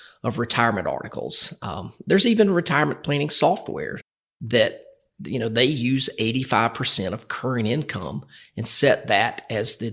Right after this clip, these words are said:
default income need in retirement. And so, you know, for me, it's just really one of the most arbitrary ways that you can determine your retirement income. It, it, it,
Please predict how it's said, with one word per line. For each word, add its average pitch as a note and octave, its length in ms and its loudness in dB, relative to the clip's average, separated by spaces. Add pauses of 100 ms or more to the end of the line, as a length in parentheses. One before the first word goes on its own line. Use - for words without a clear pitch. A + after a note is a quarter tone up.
(120)
default - 640 2
income A#2 640 0
need G#2 320 0
in A2 240 -6
retirement. B2 480 -2 (600)
And D3+ 140 0
so, D#3+ 280 8 (260)
you E3+ 140 2
know, C#3 100 4
for D3 160 4
me, D#3 160 6
it's - 180 4
just - 340 2
really C#3+ 300 6
one B2 220 2
of B2 60 -4
the B2 60 -2
most C3 320 0
arbitrary B2 580 0
ways A2 400 2
that - 200 -4
you C3+ 80 -2
can A#2 360 -4 (320)
determine A#2+ 480 -2
your A2 100 -2
retirement D#3 460 2
income. - 380 -6 (140)
It, - 260 -4
it, - 200 -6
it, B2 140 -2